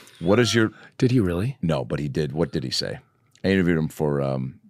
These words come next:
Speaker 1: this podcast I was doing with Chuck Liddell, U F C fighter, and pulled this up at the end. He had it,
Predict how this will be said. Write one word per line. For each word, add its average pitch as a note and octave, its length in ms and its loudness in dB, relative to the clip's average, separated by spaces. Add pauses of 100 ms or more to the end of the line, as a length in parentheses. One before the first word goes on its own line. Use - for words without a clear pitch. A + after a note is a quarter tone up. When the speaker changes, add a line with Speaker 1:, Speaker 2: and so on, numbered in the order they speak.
(200)
Speaker 1:
this - 100 -20
podcast C2+ 360 -4
I C2+ 40 -4
was C2+ 80 -6
doing C#2 160 -6
with B1+ 100 -6
Chuck - 220 -6
Liddell, B1 400 -6 (100)
U C#2 160 -4
F B1+ 80 -6
C C2 140 -6
fighter, G1+ 420 -6 (140)
and A#1+ 280 -8 (480)
pulled C2+ 240 -4
this C2 180 -6
up A#1 140 -8
at - 60 -12
the A1 100 -12
end. G1+ 220 -12 (160)
He - 120 -2
had D#2+ 100 2
it, - 80 -6